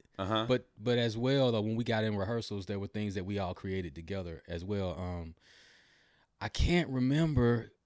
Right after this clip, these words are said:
Speaker 2: the M D's name. I always try to remember. He was a bass player out of,
Speaker 1: Mm-hmm.
Speaker 2: um, Dallas, I believe.
Speaker 1: Yeah.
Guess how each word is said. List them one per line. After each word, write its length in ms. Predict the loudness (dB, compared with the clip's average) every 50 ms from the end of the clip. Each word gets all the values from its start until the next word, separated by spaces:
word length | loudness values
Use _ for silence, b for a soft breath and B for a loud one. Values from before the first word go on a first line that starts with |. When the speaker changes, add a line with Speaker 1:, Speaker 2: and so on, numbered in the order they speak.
| _ -8 -6
Speaker 2:
the 160 | -6 -4 -2
M 240 | 2 2 2 2 4
D's 400 | 4 4 4 4 4 2 0 0
name. 480 | -2 -2 -2 0 0 0 0 0 -2
I 60 | -2 -2
always 280 | -2 -2 0 -2 -2
try 140 | -2 -4 -4
to 40 | -2
remember. 320 | -2 -2 -2 -2 -2 -2 -2
He 160 | -2 -2 -2
was 80 | -2 -2
a 20 |
bass 220 | -2 -2 -4 -4 -4
player 260 | -6 -6 -4 -4 -4
out 160 | -4 -4 -4
of, 140 | -6 -8 -8 -10 -8
Speaker 1:
Mm-hmm. 240 | -6 -6 -4 -4 -4
Speaker 2:
um, 420 | -2 -2 -2 -4 -4 -6 -8 -12 -14 _ _ _ -8 -6
Dallas, 400 | -4 -4 -4 -4 -6 -8 -8 -10
I 80 | -10
believe. 440 | -10 -10 -10 -10 -12 -12 -12 -12 -8
Speaker 1:
Yeah. 260 | -4 -2 -2 -2 -4